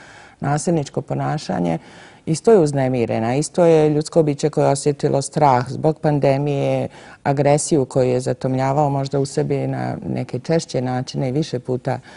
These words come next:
je koristio tu svoju snagu da, e, iskaže svoje nezadovoljstvo ili strah. Tako da mi bilježimo u stvari u početku onog samog zatvaranja,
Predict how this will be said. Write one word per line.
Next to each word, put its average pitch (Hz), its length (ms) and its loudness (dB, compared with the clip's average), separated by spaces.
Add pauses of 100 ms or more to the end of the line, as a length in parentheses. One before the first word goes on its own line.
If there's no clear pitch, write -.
(240)
je 127 120 -2
koristio 143 560 2
tu 117 200 -4
svoju 123 380 -2
snagu 113 520 -2
da, 113 480 -2 (120)
e, - 300 -6
iskaže 117 440 -2
svoje 117 240 -2
nezadovoljstvo 117 800 -2
ili 117 180 0
strah. 147 380 0 (420)
Tako 147 260 0
da 156 120 2
mi 160 160 0
bilježimo 165 460 0
u 147 40 -2
stvari 156 400 -2
u 165 40 0
početku 160 580 -2
onog 147 220 -2
samog 131 500 0
zatvaranja, 151 840 0